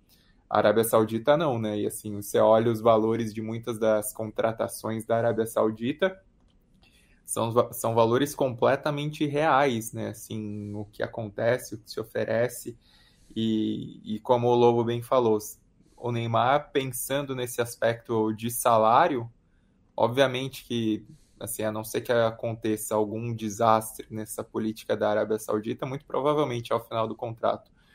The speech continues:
a proposta mais vantajosa que ele vai ter vai ser a da Arábia Saudita e não de um clube europeu. E, e dentro disso, assim, pensando no que é o, o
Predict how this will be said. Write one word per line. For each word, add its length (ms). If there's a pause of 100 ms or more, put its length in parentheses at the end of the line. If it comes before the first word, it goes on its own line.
(260)
a 120
proposta 480
mais 260
vantajosa 800
que 120
ele 80
vai 200
ter 360
vai 160
ser 180
a 40
da 100
Arábia 280
Saudita 560
e 80
não 200
de 80
um 80
clube 280
europeu. 520 (520)
E, 340
e 60
dentro 440
disso, 300
assim, 260
pensando 480
no 120
que 160
é 120
o, 80
o 380